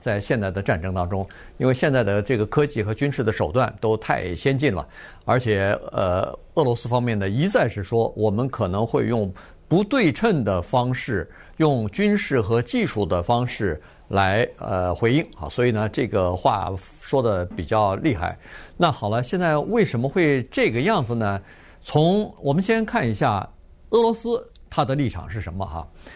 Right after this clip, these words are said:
它的立场是这样子的，它的立场是说，自从我们苏维埃共和国解体之后，您这个北约、北大西洋公约组织，包括美国，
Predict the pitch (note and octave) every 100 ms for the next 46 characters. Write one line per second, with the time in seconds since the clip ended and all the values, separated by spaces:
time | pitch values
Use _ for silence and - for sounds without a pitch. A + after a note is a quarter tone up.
0 | - - - A#3 A#3 A3+ F#3 A2 A#2+ E3
1 | B3+ C3 G2 D#2+ C#2+ - F#3+ A3 F#3+ B2
2 | G2+ C3 B2 D#3 D3+ D#3 B3 F#3+ C3 D3+
3 | D3 G2+ A2 C#3 - - - - - -
4 | G3 F3 F#3 F3+ F3+ E3+ G#2+ A#2+ E2 D#2+
5 | - - D3 E3+ G2 - C3+ - - -
6 | - - - - - C3+ F3+ G#3 G3 A#2+
7 | A2 A2 - D3+ B2 C#3+ G3 - B2 A2+
8 | F3 D3 F3 E3+ F3+ F#3+ F#3 F2 E2+ C3
9 | D3 F3 D3 A#2+ D2 G2 A#2 -